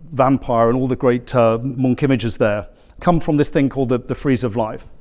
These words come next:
um, which is about life, sex, and death, effectively. It's about the, the big stuff. But more than anything else, it's about women, and it's about relationships between the sexes. I don't know what you think, Tracey, but it struck me that, that his, his art is probably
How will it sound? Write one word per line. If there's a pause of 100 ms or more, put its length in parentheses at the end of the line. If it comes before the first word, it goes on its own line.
(300)
um,
which
is
about
life,
sex,
and
death,
effectively.
It's
about
the, (100)
the
big
stuff. (420)
But
more
than
anything
else,
it's
about (420)
women,
and
it's
about
relationships
between (180)
the
sexes. (420)
I
don't
know
what
you
think,
Tracey,
but
it
struck
me
that,
that
his,
his
art
is
probably